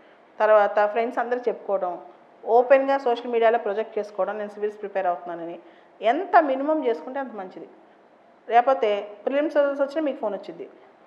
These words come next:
ఇంకా మీరు అటెంప్ట్ ఇవ్వకపోయినా మీకు ఫోన్ వచ్చింది, "అబ్బాయి ఏమైంది రిజల్ట్?" అని. నువ్వు రా-, ఎగ్జామ్ రాయకముందే నీకు కాల్స్ వస్తుంటాయి. ఓకే, ఇంకా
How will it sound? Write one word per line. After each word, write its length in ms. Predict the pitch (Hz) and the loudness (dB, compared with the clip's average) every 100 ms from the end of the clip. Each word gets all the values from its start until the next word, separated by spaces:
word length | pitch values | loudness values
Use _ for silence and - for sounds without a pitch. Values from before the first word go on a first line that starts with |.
| - | -14
ఇంకా 180 | 233 269 | -2 0
మీరు 180 | 262 233 | 4 4
అటెంప్ట్ 280 | 220 269 277 | 4 0 0
ఇవ్వకపోయినా 300 | 269 285 320 | 2 2 0
మీకు 180 | 277 | -2
ఫోన్ 180 | - 214 | -4 -6
వచ్చింది, 300 | 196 - 165 - - - - | -6 -12 -16 -16 -18 -20 -16
"అబ్బాయి 240 | 202 220 220 | 0 2 2
ఏమైంది 300 | 220 240 214 | -2 -4 -4
రిజల్ట్?" 300 | 202 196 196 | -2 -2 -2
అని. 140 | 170 - - - - _ _ - - - - - _ | -6 -10 -18 -20 -20 _ _ -20 -20 -20 -20 -20 _
నువ్వు 120 | 240 269 | 6 8
రా-, 200 | 240 - | 8 8
ఎగ్జామ్ 380 | 240 254 359 | 4 6 6
రాయకముందే 380 | 311 294 302 320 | 8 6 4 0
నీకు 160 | 349 330 | -2 4
కాల్స్ 240 | 254 269 | 4 6
వస్తుంటాయి. 440 | 254 - 196 170 - - - - - _ _ _ _ _ - | -2 -6 -8 -8 -10 -18 -20 -20 -20 _ _ _ _ _ -2
ఓకే, 160 | 226 311 | -2 -2
ఇంకా 540 | 339 285 240 240 240 | 2 4 6 4 0